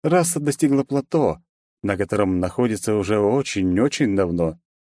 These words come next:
Павлу ситуация, которую обрисовывал аватар протопрограммы, была знакома на примере земных империй, расцветавших, останавливающихся в своем развитии и гибнущих под ударами более голодных и поэтому агрессивных соседей.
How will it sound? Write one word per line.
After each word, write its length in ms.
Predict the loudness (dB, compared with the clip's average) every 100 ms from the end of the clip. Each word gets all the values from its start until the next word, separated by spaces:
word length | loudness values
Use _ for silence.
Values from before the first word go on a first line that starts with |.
| _ _ _ _ _ -4
Павлу 320 | 2 4 2
ситуация, 840 | 0 0 2 2 2 2 2 -2 _
которую 380 | -6 -2 2 2
обрисовывал 580 | 2 0 2 2 2 0
аватар 380 | 0 0 0 0
протопрограммы, 760 | -2 -6 -6 -4 0 0 0 -4 _ _ -2
была 220 | 2 2
знакома 500 | 2 -2 2 2 4
на 120 | 2
примере 340 | 0 0 2 0
земных 380 | 0 0 -2
империй, 600 | -4 -2 2 2 2 -2 -6 -6
расцветавших, 840 | -6 -6 -6 0 2 2 -4 -6 _
останавливающихся 800 | -6 -2 2 4 2 0 -4 -8
в 20 |
своем 260 | -2 0 0
развитии 640 | -2 0 0 2 0 0 _ _ _ _ 0
и 120 | 2
гибнущих 560 | 2 2 2 2 -2
под 160 | -2 0
ударами 340 | 2 2 2
более 340 | 0 0 0 0
голодных 540 | 0 0 0 -2 -4 -10 _ _ _
и 80 | -6
поэтому 460 | 0 0 0 -2 -2
агрессивных 560 | -4 -2 -2 0 0 -2
соседей. 600 | -4 -2 -2 -2 -6